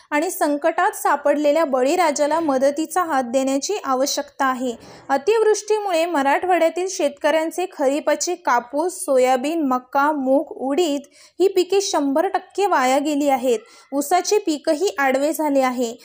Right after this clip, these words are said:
या पावसात शेतकऱ्यांची हजाराच्या वर जनावरे वाहून गेली आहेत. राहती घरे जमीनदोस्त झाली आहेत.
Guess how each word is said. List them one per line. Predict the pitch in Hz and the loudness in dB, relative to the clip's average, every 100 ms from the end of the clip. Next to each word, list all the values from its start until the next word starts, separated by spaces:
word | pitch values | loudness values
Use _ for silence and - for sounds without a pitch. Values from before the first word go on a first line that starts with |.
| _ - | _ -4
या | 320 | -2
पावसात | 381 359 302 311 359 | 2 2 2 2 -2
शेतकऱ्यांची | - 330 269 - 320 330 359 - 311 339 | -2 -4 -4 -2 0 0 -2 -4 -4 -4
हजाराच्या | 311 254 294 311 320 359 | -2 0 2 2 2 0
वर | 339 | 2
जनावरे | 349 294 269 285 320 370 | 0 0 0 0 2 2
वाहून | 330 262 220 311 392 | 2 -2 -2 -4 0
गेली | 339 302 | 0 2
आहेत. | 277 240 226 - _ _ _ | 0 0 -4 -8 _ _ _
राहती | 247 277 285 269 359 | -2 0 0 0 0
घरे | 285 294 302 247 | 2 2 4 2
जमीनदोस्त | 247 269 294 320 285 359 - | 0 0 0 0 0 0 -4
झाली | 359 339 302 | -2 0 2
आहेत. | 285 262 240 | 0 0 -2